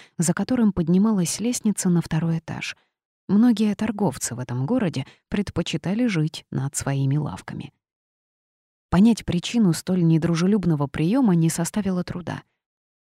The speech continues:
«Послушайте, я не за благословением, правда».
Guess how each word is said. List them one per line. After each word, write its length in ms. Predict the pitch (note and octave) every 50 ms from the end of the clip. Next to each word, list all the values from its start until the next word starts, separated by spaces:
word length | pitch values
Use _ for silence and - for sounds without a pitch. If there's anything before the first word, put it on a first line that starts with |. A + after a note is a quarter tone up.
| _ _ _
«Послушайте, 760 | - D3 - - - D3 C#3 C3+ - - - - - - - - - - - _ _
я 260 | C#3 C3 D#3 F3 G3
не 160 | F#3+ F#3 F3+
за 140 | E3+ F3+ E3+
благословением, 1000 | D3+ D#3+ D#3 D#3 D3+ D3+ - - D3+ D3 D#3 D3 C#3 C3 B2 A2 A2 A#2 A#2 - -
правда». 440 | - F#3 F#3+ E3 C3+ - - -